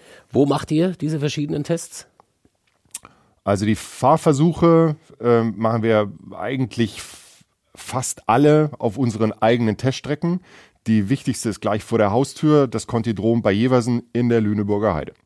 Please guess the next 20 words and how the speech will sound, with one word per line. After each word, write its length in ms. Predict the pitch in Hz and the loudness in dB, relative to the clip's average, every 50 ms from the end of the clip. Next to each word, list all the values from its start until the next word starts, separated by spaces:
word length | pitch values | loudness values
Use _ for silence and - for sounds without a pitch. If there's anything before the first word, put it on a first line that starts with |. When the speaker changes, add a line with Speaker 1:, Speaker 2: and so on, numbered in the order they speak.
| _ - - - - - _ _ _ _ _ _ _ _ - | _ -20 -20 -20 -20 -20 _ _ _ _ _ _ _ _ -12
Speaker 2:
Ich 140 | - - | -8 -2
glaub, 280 | - 117 123 - - - - | 0 2 2 0 0 -8 -14
zwei 340 | - - - 104 113 123 127 | -12 -8 -4 0 2 0 2
Komma 320 | - - 131 127 120 101 | 0 0 0 0 0 0
zwei 260 | - - 120 123 131 | -2 -2 -2 0 0
Millionen 460 | 135 131 123 117 117 113 113 104 - | 2 2 2 2 2 2 0 -2 -2
Tests 320 | - 131 131 131 - - - | -2 -2 -2 -2 -2 -6 -2
sind 220 | - 123 117 - | -2 -2 -2 -2
hier 160 | - 120 107 | -2 -2 -2
inzwischen 480 | 107 104 - - 127 117 - - 113 98 | -2 -4 -4 -4 -4 -4 -4 -4 -6 -2
seit 220 | 101 104 107 101 | 0 0 0 0
neunzehnhundertsiebenundsechzig, 1700 | 107 110 113 117 110 - 113 107 98 92 87 95 110 127 131 135 110 95 120 135 - - - - - 143 139 135 - - - - - - _ - | -2 -4 -4 -4 -4 -4 -4 -4 -4 -4 -6 -6 -6 -4 -2 -2 -2 0 0 0 -2 -4 -10 -8 -4 -2 -2 -2 -2 -6 -16 -20 -20 -20 _ -2
ähm, 320 | 101 104 104 104 101 98 101 | 0 2 4 4 2 2 0
als 220 | 92 98 92 - | -4 -6 -6 -6
wir 40 | 107 | -6
es 60 | 98 | -4
in 100 | 107 101 | -4 -6
Betrieb 360 | 87 - - - 123 120 _ | -6 -8 -6 -6 -6 -6 _
genommen 380 | - 110 107 107 107 107 101 92 | -4 -2 -2 0 0 0 -2 -2
haben, 280 | 98 95 95 95 92 | -2 -2 -2 -4 -6